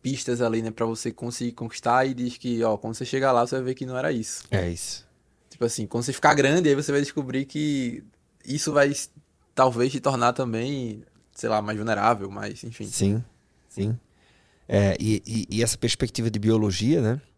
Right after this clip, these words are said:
Speaker 2: Acho que a frase dessa pri-, desse primeiro trecho aqui é essa, né? "O que é incrível nisso tudo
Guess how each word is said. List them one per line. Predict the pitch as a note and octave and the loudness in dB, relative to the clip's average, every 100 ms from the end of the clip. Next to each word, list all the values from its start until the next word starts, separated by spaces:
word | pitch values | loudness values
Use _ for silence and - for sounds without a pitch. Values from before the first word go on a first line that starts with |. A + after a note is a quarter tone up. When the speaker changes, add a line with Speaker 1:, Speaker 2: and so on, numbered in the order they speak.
| _ _ _ _ _ _ - | _ _ _ _ _ _ -4
Speaker 2:
Acho | F#2+ - | -2 0
que | |
a | G#2 | 0
frase | - G#2+ B2 | 2 4 4
dessa | A2+ G#2+ A#2 | 2 0 2
pri-, | - G2+ | 2 2
desse | G2+ | 0
primeiro | - G#2+ G2 | 2 2 2
trecho | - A2+ G#2+ | 2 0 2
aqui | D3 | 2
é | B2+ | 2
essa, | F2+ - | 2 -2
né? | F#2+ | -2
"O | |
que | F#2+ A#2 | 2 4
é | |
incrível | B2 A#2+ - B2+ D#3+ F3+ | 4 2 2 6 8 8
nisso | D3+ C#3+ - A#2 | 8 6 4 2
tudo | - G#2 A#2+ F3 | 4 6 6 6